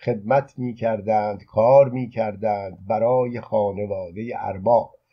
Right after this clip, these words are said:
تن به هر کاری می‌دادند، لقمه نانی در می‌آوردند، می‌خوردند، شکر می‌کردند.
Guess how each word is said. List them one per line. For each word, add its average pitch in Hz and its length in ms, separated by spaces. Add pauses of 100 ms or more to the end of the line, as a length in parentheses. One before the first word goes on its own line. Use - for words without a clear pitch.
(300)
تن 160 300
به 123 80
هر 135 200
کاری 143 560
می‌دادند، 82 840
لقمه 135 420
نانی 135 480
در 104 220
می‌آوردند، 92 1000
می‌خوردند، 107 1040
شکر 170 600
می‌کردند. 76 640